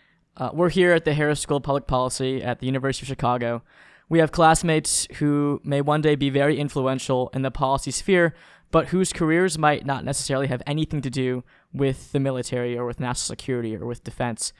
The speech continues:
What's one thing you want them to know about the military?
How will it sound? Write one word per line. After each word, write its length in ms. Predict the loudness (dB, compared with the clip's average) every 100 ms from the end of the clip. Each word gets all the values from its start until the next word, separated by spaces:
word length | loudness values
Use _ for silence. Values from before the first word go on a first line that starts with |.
| -20 -20 _ 0
What's 340 | 4 4 4
one 240 | 2 2 2
thing 400 | 0 0 -2 0
you 120 | 4
want 180 | 4 4
them 180 | 0 0
to 100 | -2
know 340 | -4 -4 -6 -6
about 220 | -6 -4
the 60 | -4
military? 520 | -6 -8 -10 -12